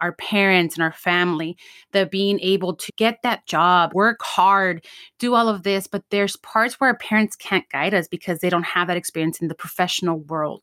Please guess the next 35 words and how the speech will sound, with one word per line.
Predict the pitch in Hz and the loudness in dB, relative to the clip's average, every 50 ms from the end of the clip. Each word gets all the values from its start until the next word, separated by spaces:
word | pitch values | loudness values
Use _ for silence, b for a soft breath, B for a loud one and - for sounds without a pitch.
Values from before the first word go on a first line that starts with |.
| _ _ | _ _
It | - 208 | -8 -6
comes | 208 - 226 220 | -2 0 -2 0
to | - 220 | 0 -2
a | |
point | - 269 285 | 0 0 0
where, | 240 214 | 2 2
like, | 185 165 | 0 0
well, | 196 202 | -2 -4
who | 190 202 254 | -2 -2 0
do | 262 285 | 0 0
I | 285 262 | 0 -2
turn | 240 - - - 226 247 262 | -2 -4 -2 0 2 2 2
to? | - - 269 226 185 175 | 0 0 2 2 2 2
Who | 170 233 | 2 2
do | 240 | 2
I | 254 277 254 | 2 2 2
ask | 226 - 202 214 226 - - | 2 2 2 0 0 -2 -4
for | - 254 | 0 0
advice? | 233 208 180 160 175 190 202 190 190 - | 0 0 0 0 0 2 2 0 0 0
And | 214 208 196 | -2 -2 -2
sometimes | 240 247 254 302 294 285 277 | 0 -2 0 2 0 2 2
you | 285 269 | 2 2
might | 247 240 254 247 | 2 2 2 0
not | - 226 240 - | 0 0 -2 -2
need | - 202 208 233 262 262 233 202 - _ _ - | -2 -2 -2 0 0 0 0 -2 -4 _ _ -2
a, | 196 190 190 180 | -2 0 0 0
a | - 202 196 | 0 0 0
year | 165 175 208 214 208 | 2 2 2 2 2
worth | 190 202 190 185 - | 2 0 0 -2 -4
of | - - | -16 -14
coaching, | - - - 262 359 - - 294 240 | -8 -2 0 0 0 0 0 0 0
but | 190 190 185 | 0 0 0
you | 208 220 | 0 0
just | 190 247 226 214 | 0 0 -2 0
need | 214 214 226 240 247 240 233 208 | 0 0 2 0 0 0 -2 -4